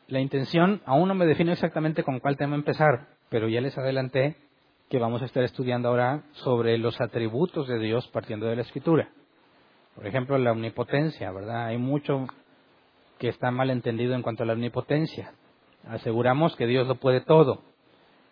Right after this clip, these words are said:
Y algunos cristianos defienden con buena intención, cuando le preguntas, "¿Dios puede hacer un círculo cuadrado?",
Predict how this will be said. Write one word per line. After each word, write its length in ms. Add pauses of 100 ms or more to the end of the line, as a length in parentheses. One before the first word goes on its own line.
(100)
Y 80
algunos 280
cristianos 380
defienden 500
con 180
buena 180
intención, 600 (1040)
cuando 280
le 120
preguntas, 500
"¿Dios 180
puede 220
hacer 160
un 100
círculo 340
cuadrado?", 460